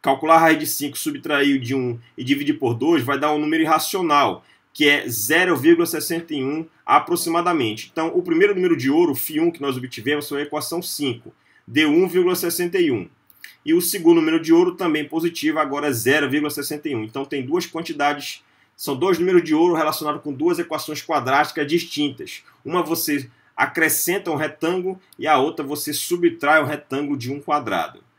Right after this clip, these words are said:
tá? Então, é, são essas duas soluções possíveis.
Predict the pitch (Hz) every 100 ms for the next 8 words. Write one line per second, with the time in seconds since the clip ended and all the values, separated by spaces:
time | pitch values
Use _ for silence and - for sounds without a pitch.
0 | _ _ 101 131 - _ _ _ _ -
1 | 110 - 127 131 123 117 117 110 113 113
2 | 110 110 107 104 - - _ - 147 147
3 | 160 127 156 160 160 160 151 147 165 170
4 | - 98 - - -